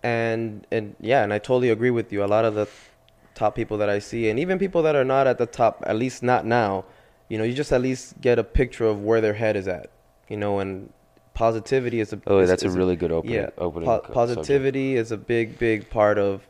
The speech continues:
Speaker 1: you know, getting to success, because if I, you know, the world is two things, and I was, I forgot where I heard this, is energy and matter. You know, if for what you want, all the objects, all the materialistic things, obviously this all matter,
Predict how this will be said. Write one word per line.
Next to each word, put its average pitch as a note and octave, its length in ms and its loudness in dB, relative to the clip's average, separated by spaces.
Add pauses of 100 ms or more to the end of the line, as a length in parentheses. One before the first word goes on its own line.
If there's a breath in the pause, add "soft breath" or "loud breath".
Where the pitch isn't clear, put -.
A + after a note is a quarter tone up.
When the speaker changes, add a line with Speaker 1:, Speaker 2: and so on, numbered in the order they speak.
Speaker 1:
you G2+ 100 -8
know, G2 120 -4
getting G2 300 -4
to - 140 -12
success, - 560 -8
because G2 460 -8 (920 soft breath)
if G#2+ 480 -4 (220)
I, A#2 160 4 (140)
you F#2 80 -6
know, A#2 100 0
the G#2+ 80 -2
world C3+ 340 2
is B2+ 140 -4
two - 160 -4
things, F#2 480 -6 (380)
and G2+ 160 -8
I G2+ 80 0
was, G#2 320 -4
I G2+ 80 -2
forgot G#2 320 -4
where G#2 140 0
I - 40 -6
heard G2+ 200 -2
this, G2+ 240 -6
is G2 180 -10
energy A#2+ 400 -2
and G#2 100 -4
matter. F2+ 380 -6 (260)
You G#2 100 -14
know, G2 360 -6
if - 280 -10 (800)
for G#2 100 -4
what A2+ 320 -4
you A#2+ 80 -4
want, A#2+ 320 -2
all A2 100 -2
the A2 100 -2
objects, A2 500 0
all G#2 80 -2
the G#2 60 -4
materialistic G#2+ 760 -4
things, G#2+ 280 -4
obviously G#2 400 -4
this G2+ 200 -6
all G2+ 140 -2
matter, G2+ 360 -2